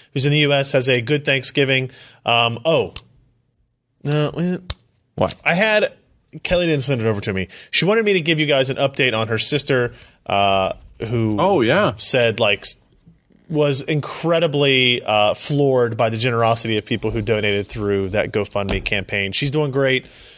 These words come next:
Speaker 1: Um, she has her last round of chemo today. I think she had her
Speaker 3: Oh,
Speaker 1: last
Speaker 3: awesome.
Speaker 1: one today. Uh, and she's been, they've been monitoring it. Everything's been going very well.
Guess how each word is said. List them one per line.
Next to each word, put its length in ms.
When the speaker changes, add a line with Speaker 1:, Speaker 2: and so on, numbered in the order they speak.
Speaker 1:
Um, 280
she 560
has 440
her 560
last 840
round 480
of 220
chemo 1080
today. 440
I 40
think 140
she 140
had 160
her 100
Speaker 3:
Oh, 60
Speaker 1:
last 320
Speaker 3:
awesome. 80
Speaker 1:
one 200
today. 520
Uh, 560
and 380
she's 200
been, 480
they've 140
been 140
monitoring 440
it. 40
Everything's 300
been 120
going 240
very 220
well. 420